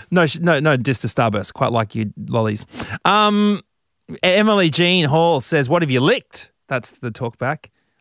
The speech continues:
Um, and then Emily says, "Two thousand sixteen, my ten-month-old son was tired and would not settle down on a flight from Bali to Perth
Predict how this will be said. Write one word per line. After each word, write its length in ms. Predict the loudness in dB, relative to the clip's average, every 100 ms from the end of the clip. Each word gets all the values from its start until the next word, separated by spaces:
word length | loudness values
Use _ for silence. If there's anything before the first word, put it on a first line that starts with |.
| _
Um, 340 | -2 0 0 0
and 140 | 0 0
then 320 | 0 0 -2 -2
Emily 240 | -2 -2
says, 260 | -2 -6 -2
"Two 120 | 0
thousand 240 | 0 0
sixteen, 500 | -6 -6 -4 -4 -8 -16 -6
my 120 | -4
ten-month-old 680 | -2 0 0 0 0 0 -2
son 300 | -2 -2 -2
was 120 | -4
tired 340 | -2 0 0 -2
and 80 |
would 80 | -2
not 200 | -4 -4
settle 180 | -4 -2
down 260 | -2 -2 -2
on 80 |
a 40 | -4
flight 340 | -4 -2 -2
from 220 | -4 -6
Bali 380 | -2 0 0 -2
to 120 | -8 -6
Perth 380 | -2 0 -2